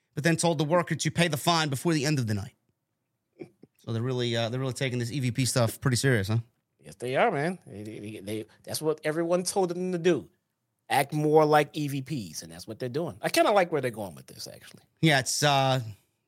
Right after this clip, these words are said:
Speaker 1: it's gonna be, it's gonna be, uh, a lot better as we get closer to the pay-per-view, 'cause I know they're gonna be in that, uh, that main event with Sting and Darby. But I'm enjoying the work so far.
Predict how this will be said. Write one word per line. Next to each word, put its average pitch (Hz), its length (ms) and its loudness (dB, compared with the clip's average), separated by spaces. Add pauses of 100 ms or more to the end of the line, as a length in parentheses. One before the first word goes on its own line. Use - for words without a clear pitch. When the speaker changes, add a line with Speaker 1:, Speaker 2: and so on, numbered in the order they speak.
(200)
Speaker 1:
it's 160 140 -4
gonna 277 140 2
be, 240 140 2
it's 208 180 -2
gonna 254 160 0
be, 202 260 2
uh, 165 220 0
a 165 80 2
lot 165 340 2
better 127 300 0
as 113 160 -2
we 131 100 -2
get 120 180 0
closer 123 300 -4
to 110 60 -2
the 110 100 0
pay-per-view, 107 400 -2
'cause 107 140 -2
I 123 80 2
know 127 120 2
they're 113 100 -2
gonna 110 140 -2
be 107 260 -4 (360)
in 135 160 2
that, 120 340 4
uh, 117 140 4
that 117 160 0
main 127 160 2
event 107 240 0
with 98 100 -8
Sting 113 280 -2
and 92 100 -8
Darby. 101 380 -4 (280)
But 160 100 4
I'm 190 100 4
enjoying 180 260 2
the 165 60 0
work 151 180 -4
so 113 120 -2
far. 95 240 -8